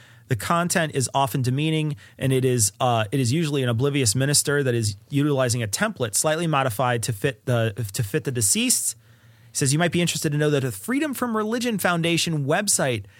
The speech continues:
can provide some ideas and instructions, uh, for having a secular funeral." And he gave us a link, so we're gonna put that link up. Thank you, Dean.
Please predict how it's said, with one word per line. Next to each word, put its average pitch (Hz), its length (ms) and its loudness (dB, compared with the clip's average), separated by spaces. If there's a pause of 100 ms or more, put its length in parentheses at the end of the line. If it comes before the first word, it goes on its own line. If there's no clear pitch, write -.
(120)
can 175 180 0
provide 175 520 0
some 208 180 0
ideas 165 500 0
and 151 120 2
instructions, 135 760 0
uh, 123 180 -2
for 151 220 0
having 127 540 0
a 143 140 -2
secular 180 480 0
funeral." 254 380 -2
And 123 80 0
he 120 60 0
gave 151 160 0
us 190 120 2
a 233 40 -2
link, 262 280 0
so 147 120 0
we're 147 100 -4
gonna 175 100 0
put 208 160 -4
that 208 180 -2
link 202 220 -4
up. 302 160 -4
Thank 240 300 -4
you, 180 100 0
Dean. 120 540 -2